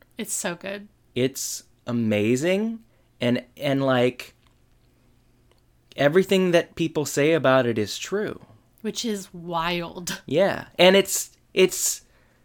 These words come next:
Speaker 2: huh, like, I don't even know how to describe it because there's no way that people can describe it that explains what it really is.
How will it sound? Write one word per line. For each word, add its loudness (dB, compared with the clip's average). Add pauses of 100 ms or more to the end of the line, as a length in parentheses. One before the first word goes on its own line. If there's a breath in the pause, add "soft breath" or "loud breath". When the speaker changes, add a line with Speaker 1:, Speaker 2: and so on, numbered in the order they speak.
(800)
Speaker 2:
huh, -4 (1120 loud breath)
like, 0 (320)
I 0
don't 4
even 2
know 6
how 6
to 2
describe 2
it 2 (1400)
because 2
there's 0
no 4
way 6
that 0
people 0
can -2
describe 4
it 0
that 0
explains -2
what 0
it -2
really -4
is. -12